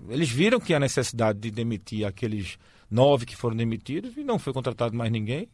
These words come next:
era uma coisa real, só faltava uma pessoa que olhasse o clube como uma empresa e que fizesse, não é? O Náutico tinha uma pessoa no, no, no, no, no gramado, que cuidava de um gramado que o clube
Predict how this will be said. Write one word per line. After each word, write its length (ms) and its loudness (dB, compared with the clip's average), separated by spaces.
era 240 4
uma 100 6
coisa 260 4
real, 360 6
só 100 -4
faltava 400 0
uma 80 4
pessoa 480 0
que 100 2
olhasse 400 6
o 40 -2
clube 300 0
como 200 -2
uma 40 0
empresa 440 -2
e 20 -6
que 160 -12
fizesse, 600 -2
não 80 -8
é? 100 -6
O 60 -4
Náutico 380 0
tinha 180 -4
uma 80 0
pessoa 420 0
no, 160 -2
no, 300 -2
no, 200 -2
no, 140 0
no 260 -2
gramado, 540 4
que 80 -10
cuidava 320 6
de 80 2
um 40 0
gramado 500 4
que 100 -6
o 80 -4
clube 440 2